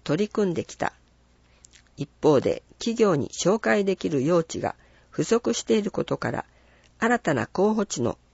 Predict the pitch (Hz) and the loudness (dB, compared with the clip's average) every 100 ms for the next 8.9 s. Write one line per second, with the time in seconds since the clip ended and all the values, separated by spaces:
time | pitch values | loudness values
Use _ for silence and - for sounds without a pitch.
0 | _ - 156 _ - 196 170 - - - | _ -10 -10 _ -4 0 0 0 -4 -4
1 | 214 - 170 120 85 - _ _ _ _ | -2 0 0 0 -2 -6 _ _ _ _
2 | _ _ _ - 139 - - 208 214 196 | _ _ _ -2 -2 -2 2 4 4 2
3 | - 147 208 233 202 202 196 - 131 107 | 0 0 2 0 0 0 -2 -4 -4 -4
4 | 92 - _ _ _ _ _ _ _ _ | -4 -8 _ _ _ _ _ _ _ _
5 | _ _ _ _ _ _ _ _ _ _ | _ _ _ _ _ _ _ _ _ _
6 | _ _ _ _ _ - - - - 240 | _ _ _ _ _ -20 -20 -20 0 4
7 | 277 190 165 - - - _ - 247 208 | 4 2 2 2 0 -4 _ 2 4 4
8 | 143 - 147 220 - 190 - 151 139 | 0 0 0 0 2 0 0 -2 -4